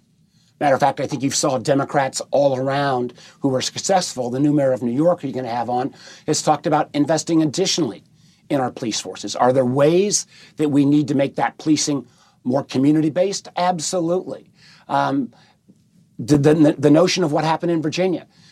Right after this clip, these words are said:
where the, you know, there is not a school in Virginia that teaches critical race theory. Uh, but the governor-elect, Governor Youngkin, um, stirred up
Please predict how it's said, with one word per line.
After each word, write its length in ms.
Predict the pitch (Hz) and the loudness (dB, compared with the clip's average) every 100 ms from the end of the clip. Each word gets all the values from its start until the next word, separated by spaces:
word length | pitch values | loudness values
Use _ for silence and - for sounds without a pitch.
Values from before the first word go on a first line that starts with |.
| _ | _
where 240 | 131 151 | -2 0
the, 220 | 180 165 - _ | 0 -6 -12 _
you 80 | - | -16
know, 80 | - | -10
there 180 | 135 151 | -2 0
is 140 | 143 | 2
not 160 | 156 151 | 2 0
a 60 | |
school 480 | 131 - 175 196 190 | -2 -2 0 2 2
in 100 | 165 | 0
Virginia 540 | 139 120 160 147 110 - _ _ _ _ _ - | -2 -2 0 0 -4 -20 _ _ _ _ _ -10
that 140 | 151 | -6
teaches 360 | - 139 160 165 | -2 -2 -2 -6
critical 400 | - 139 135 151 | -4 -4 -2 -2
race 300 | 156 185 - | -2 -2 -6
theory. 340 | 131 - - _ - _ _ | -10 -14 -20 _ -20 _ _
Uh, 280 | - 135 131 | 0 4 4
but 260 | 117 135 - | 4 2 2
the 80 | 131 - | -2 -2
governor-elect, 640 | 117 143 160 156 135 160 - | 2 4 4 4 2 -2 -4
Governor 240 | 139 131 | -4 -4
Youngkin, 460 | 123 175 - 185 175 - - - | -2 -4 -2 -4 -4 -12 -20 -6
um, 320 | 143 143 139 | -2 0 0
stirred 480 | - - - 135 147 | -2 -6 0 2 4
up 160 | 156 | 2